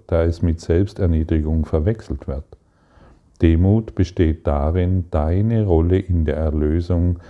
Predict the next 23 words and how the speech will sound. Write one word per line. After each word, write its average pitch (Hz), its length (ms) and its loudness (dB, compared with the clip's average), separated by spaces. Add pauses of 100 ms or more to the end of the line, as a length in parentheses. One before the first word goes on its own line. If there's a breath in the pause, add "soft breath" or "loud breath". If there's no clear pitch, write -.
(260 loud breath)
zu - 160 2
akzeptieren 92 920 2
und 76 300 -4
keine 104 600 -2 (140)
andere 76 540 -2
zu - 140 -10
übernehmen. 69 720 -6 (800 loud breath)
Es 90 80 4
ist 101 260 4 (280)
keine 104 540 0 (120)
Demut, 90 720 2 (400 loud breath)
darauf 90 580 4 (520)
zu 95 160 2
beharren, 92 640 2 (400 loud breath)
dass 90 320 0
du 85 160 2
nicht 90 760 -2
das 85 240 -2
Licht 87 300 -2
der 82 120 2
Welt 82 260 2
sein 90 360 0
kannst, 82 500 -2